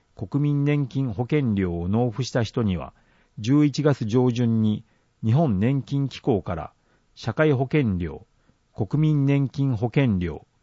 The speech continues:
控除証明書が送られます。申告の際は、この証明書または領収書を添付してください。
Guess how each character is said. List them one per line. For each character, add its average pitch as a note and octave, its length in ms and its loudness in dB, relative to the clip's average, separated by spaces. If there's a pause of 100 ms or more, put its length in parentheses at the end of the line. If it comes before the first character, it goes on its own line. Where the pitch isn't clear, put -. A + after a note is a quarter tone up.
(200)
控 D#3+ 220 2
除 G2+ 100 0
証 G#2+ 260 0
明 G#2 220 0
書 G#2 180 -2
が D#2 220 -10
送 G#2 220 -4
ら G2 100 0
れ G2 120 0
ま E2+ 140 -4
す。 - 200 -20 (640)
申 E3 260 -2
告 D#3 240 0
の D3 120 2
際 B2+ 260 2
は、 D#2+ 180 -8 (340)
こ A#2 140 0
の C3+ 140 2
証 B2+ 260 0
明 B2 220 2
書 - 380 -2
ま G2+ 120 -2
た B2+ 140 0
は F#2+ 180 -2
領 C#3 260 2
収 C#3 260 -2
書 B2 180 -2
を F#2+ 220 -6
添 B2+ 180 0
付 A#2+ 160 -2
し - 80 -8
て A2+ 100 0
く - 80 -4
だ G2+ 160 0
さ - 160 -2
い。 E2+ 140 -14